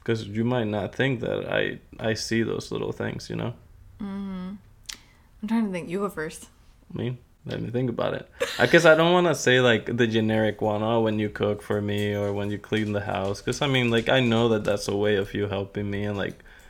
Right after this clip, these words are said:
Speaker 1: showing me that, like, you care and you love me. But I'm trying to find, like, a, like, a good one. Okay, like, the other day on the weekend, like, um, usually, like, um, Lexi takes Bo out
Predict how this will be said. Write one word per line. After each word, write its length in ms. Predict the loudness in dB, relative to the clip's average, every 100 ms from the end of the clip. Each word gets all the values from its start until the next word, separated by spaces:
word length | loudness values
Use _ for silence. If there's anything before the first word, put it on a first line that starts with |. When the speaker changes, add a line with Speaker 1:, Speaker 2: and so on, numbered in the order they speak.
| -14
Speaker 1:
showing 340 | -4 -2 0
me 100 | 0
that, 340 | 0 0 -2 -2
like, 200 | -4 -4 -8
you 140 | -4 -4
care 260 | -2 -2
and 120 | 0 -2
you 120 | 0
love 240 | 0 -2
me. 160 | -2 -4
But 200 | -4 -6
I'm 400 | -10 -20 -20 -4
trying 160 | 0 0
to 60 |
find, 280 | -2 -4 -2
like, 200 | -4 -4
a, 320 | -6 -6 -12 -20 _ _ -20 -20 -20 -20 -8
like, 160 | -6 -6
a 60 |
good 320 | -4 0 0
one. 300 | 0 -6 -10 -12 -6 -2
Okay, 240 | 2 2
like, 260 | 2 0 2
the 120 | 2
other 160 | 2 2
day 260 | 2 2 2
on 140 | 2
the 100 | 2
weekend, 440 | 2 0 -4 -4
like, 240 | -2 -2 -4 -14 -20 -10
um, 500 | -6 -4 -4 -6 -10 -12 -18 -20 -20 -20 -20 -20 -20 -20 -20 -20 -20 -20 -20 -20 -20 -20 -14 -2
usually, 520 | 0 2 4 4 2
like, 280 | 2 2 0
um, 460 | -2 0 -2 -6 -8 -4
Lexi 500 | -2 0 -2 -2 -2
takes 400 | -2 -2 -6 -10 -10
Bo 340 | -2 2 4 4
out 360 | 4 0 -4